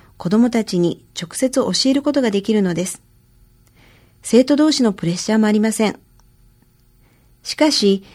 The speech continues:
一方で、家庭で教育を受ける子どもたちは、異なる視点について学んだり、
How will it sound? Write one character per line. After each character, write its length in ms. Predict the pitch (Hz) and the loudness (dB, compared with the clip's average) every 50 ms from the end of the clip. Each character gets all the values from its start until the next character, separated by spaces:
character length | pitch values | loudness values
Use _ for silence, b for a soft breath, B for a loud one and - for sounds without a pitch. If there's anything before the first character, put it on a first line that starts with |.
| b b | b b
一 200 | b 196 190 - | b -6 -6 -4
方 240 | - 247 269 262 226 | 2 4 4 6 6
で、 200 | 196 185 185 185 b b b b b b b | 4 2 0 -2 b b b b b b b
家 160 | - - 185 180 - | -10 -8 -8 -4 0
庭 140 | 277 285 285 | 2 2 2
で 140 | 285 294 277 | 2 2 2
教 200 | - 277 277 277 | 2 4 4 4
育 180 | 269 269 277 | 4 2 2
を 40 | 269 | 0
受 180 | 269 262 - 277 | 0 2 2 2
け 20 | 269 | 2
る 80 | 240 233 | 2 2
子 100 | - 196 | 0 0
ど 80 | 196 | 0
も 100 | 202 208 | 0 0
た 140 | 202 208 190 | -2 -4 -6
ち 140 | - - 165 | -4 -4 -4
は、 200 | 165 160 170 - b b b b b b _ | -2 -4 -6 -8 b b b b b b _
異 240 | - - 202 - 262 | -12 -8 -2 0 2
な 140 | 285 311 320 | 4 4 4
る 140 | 285 254 226 | 4 2 2
視 100 | - - | 2 0
点 180 | - 202 208 | 2 2 2
に 140 | 208 202 196 | 2 2 0
つ 100 | 202 - | 0 -2
い 80 | 208 190 | -4 -4
て 240 | - - 160 - - - | -4 -6 -6 -6 -6 -6
学 260 | 170 170 175 185 196 | -4 -2 -2 0 0
ん 80 | 190 190 | 0 0
だ 140 | 190 185 | 0 0
り、 180 | 175 160 147 - | -2 -2 -4 -6